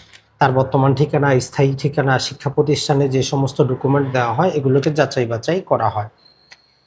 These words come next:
এরপরে যেটা হচ্ছে, সেটা হচ্ছে যে গেজেট। স্বাস্থ্য পরীক্ষা এবং ভেরিফিকেশনের পর আইন মন্ত্রণালয় প্রার্থীদের নিয়োগের গেটে-, গেজেট প্রকাশ করে।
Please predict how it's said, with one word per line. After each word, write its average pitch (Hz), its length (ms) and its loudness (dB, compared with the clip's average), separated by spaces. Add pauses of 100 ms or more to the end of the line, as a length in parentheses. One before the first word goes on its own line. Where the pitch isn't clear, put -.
(460)
এরপরে 202 680 6
যেটা 165 260 2
হচ্ছে, 147 320 0
সেটা 147 260 2
হচ্ছে 139 300 0
যে 170 120 4
গেজেট। 120 380 2
স্বাস্থ্য - 340 -2
পরীক্ষা 170 340 0
এবং 156 200 0
ভেরিফিকেশনের 147 720 2
পর 165 240 2
আইন 143 180 4
মন্ত্রণালয় 127 580 0
প্রার্থীদের 147 560 0
নিয়োগের 131 360 0 (300)
গেটে-, 131 320 0 (100)
গেজেট 127 320 -4
প্রকাশ 147 300 0
করে। 156 240 -2